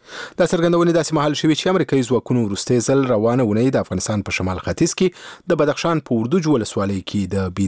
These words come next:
دوه پنځوس ډوله الوتکو څخه په استفادې د وسلوالو پر سنګرونو هدفي ګزارونه وکړل. فریبا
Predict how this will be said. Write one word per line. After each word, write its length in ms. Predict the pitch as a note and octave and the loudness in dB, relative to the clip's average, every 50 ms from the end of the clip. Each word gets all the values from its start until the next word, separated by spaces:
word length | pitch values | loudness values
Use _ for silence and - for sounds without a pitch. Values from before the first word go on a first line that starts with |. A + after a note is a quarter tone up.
| F2+ - | 0 0
دوه 120 | - C3 - | -2 0 2
پنځوس 320 | C3+ A2+ G2+ G#2+ G2 - - G#2+ | 0 0 0 0 -2 -2 0 0
ډوله 220 | G2+ G2 F#2 F2+ | 0 0 0 -2
الوتکو 380 | F2 E2+ F#2 - C#3 C#3 C#3 - | -4 -4 -2 -2 -2 -2 -2 -2
څخه 180 | - - B2+ - A#2 | -4 -4 -4 -4 -2
په 100 | G2+ - | -2 -2
استفادې 880 | - - - G2 G#2 A#2+ D#3+ F#3+ F3 - - - - - - - - | -2 -2 0 0 2 2 2 2 0 -2 -8 -20 -20 -20 -8 -2 0
د 80 | F3 D#3 | 0 0
وسلوالو 560 | C3+ - - C#3 C#3+ D#3 D#3+ E3 E3+ E3 E3 E3 E3 D#3 - - | 0 2 2 2 2 2 2 2 2 2 4 4 2 2 0 -4
پر 100 | G#2+ - - | -6 -4 -4
سنګرونو 480 | - G#2 G2+ F#2+ A2+ C3 E3 E3+ D3+ C#3 C#3+ D3 A#2+ A2+ | -4 -2 -2 0 2 2 4 4 4 4 4 2 2 0
هدفي 360 | G2 F2+ F2+ - - B2 B2 B2+ B2+ A#2+ A#2 A#2 | -2 -4 -6 -4 0 2 4 4 2 2 0 0
ګزارونه 420 | A2 A#2 B2 G2 D#2+ C#2+ D#2 E2+ | 0 0 0 -2 -2 -6 -6 -6
وکړل. 400 | F2 - - G2 F#2+ - - - - - - - - _ - E3 | -6 -6 -4 -6 -6 -6 -8 -16 -20 -20 -20 -20 -12 _ 0 2
فریبا 240 | E3 E3 F3+ F3 | 2 4 2 0